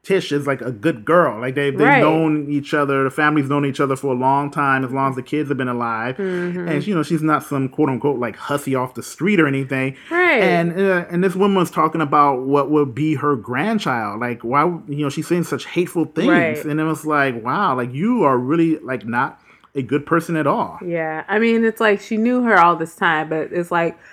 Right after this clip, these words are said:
Speaker 2: the, they kept saying, "Who's gonna ra-, you know, who's gonna raise this baby?" And the sisters was like, "You don't have an education," all that. So I guess that's what they expected for, you know, for their, for Vonnie, like, to be,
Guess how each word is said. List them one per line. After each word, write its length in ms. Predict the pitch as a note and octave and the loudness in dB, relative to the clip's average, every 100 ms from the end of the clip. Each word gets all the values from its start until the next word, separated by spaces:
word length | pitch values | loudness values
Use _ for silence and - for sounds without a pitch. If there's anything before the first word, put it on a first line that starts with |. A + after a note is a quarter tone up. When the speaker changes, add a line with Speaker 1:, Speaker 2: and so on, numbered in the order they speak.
| - _ | -20 _
Speaker 2:
the, 220 | - D#3+ C#3 | -2 0 2
they 180 | F3 E3+ | 2 2
kept 220 | F3 D#3+ | -2 -2
saying, 320 | - D#3 D#3+ | 0 0 0
"Who's 180 | E3+ F#3 | -4 -4
gonna 240 | F#3+ E3 | -2 0
ra-, 180 | D#3 D#3+ | 2 2
you 180 | C3 E3+ | 0 -2
know, 380 | D3+ C#3+ C#3 D3 | 0 2 0 0
who's 160 | G#3+ A#3 | -2 2
gonna 160 | G3 | 2
raise 300 | F3 F3 F3 | 4 4 2
this 240 | D#3+ D#3 C#3+ | -2 -6 -2
baby?" 580 | D3 E3+ F3 D3+ C#3+ | 2 4 4 2 0
And 160 | C#3+ C#3+ | 0 -2
the 60 | C#3+ | -6
sisters 380 | F3 E3+ D#3 | -10 -8 -8
was 40 | C#3 | -6
like, 160 | C#3 C3 | -6 -4
"You 100 | D#3+ | 2
don't 160 | G#3 F3 | 4 4
have 180 | E3 C#3+ | 2 -2
an 80 | A#2+ | -4
education," 580 | C3 C#3 - C#3+ C#3 C3 | -8 -8 -2 -2 -2 -4
all 120 | C3 | -2
that. 160 | C3+ | -2
So 80 | D3 | 2
I 100 | D#3+ | 2
guess 200 | F#3+ G3 | 2 0
that's 180 | F3+ E3+ | -2 -4
what 140 | D#3 | -6
they 120 | D3+ C#3+ | -2 -2
expected 800 | C#3 - D#3 D3 - C3 C3+ C3+ | -2 -6 -4 -4 -4 -4 -4 -8
for, 480 | _ C#3+ B2+ C3 C#3 - - - _ _ | _ -4 -2 -2 -4 -10 -20 -20 _ _
you 160 | F3+ F3+ | 2 2
know, 600 | D#3+ D3 C#3 B2+ B2 - - | 4 0 0 0 -2 -6 -12
for 160 | - E3 | -2 0
their, 720 | D#3 D#3 D#3+ D3+ C3+ G#2 A1 - - - - | 0 0 0 0 -2 -4 -10 -18 -20 -16 -6
for 140 | E3+ | -2
Vonnie, 360 | D#3+ E3 D#3+ D3 | 4 4 4 0
like, 240 | C#3 C3+ C3 - | -2 -6 -10 -8
to 140 | D#3 | -8
be, 360 | C3+ D3+ D3 | -6 -4 -4